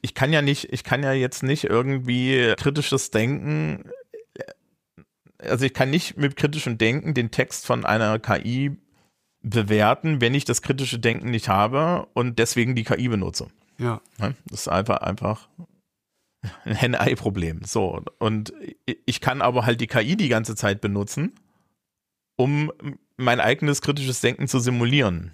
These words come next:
Speaker 1: Ja, wir können hier einschieben die komplette Technofaschismus-Versch-, Verschwörungstheorie.
Speaker 2: Ja.
Speaker 1: Ja, aber das ist halt so ein Riesenproblem. Und dann ist der Weg halt mündliche Prüfung.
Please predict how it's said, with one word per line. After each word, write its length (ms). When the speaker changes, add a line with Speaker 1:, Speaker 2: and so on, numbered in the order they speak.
Speaker 1:
Ja, 320
wir 240
können 180
hier 220
einschieben 440
die 80
komplette 840
Technofaschismus-Versch-, 1080
Verschwörungstheorie. 960
Speaker 2:
Ja. 180
Speaker 1:
Ja, 180
aber 380
das 360
ist 340
halt 240
so 100
ein 80
Riesenproblem. 800
Und 340
dann 380
ist 260
der 140
Weg 300
halt 320
mündliche 440
Prüfung. 520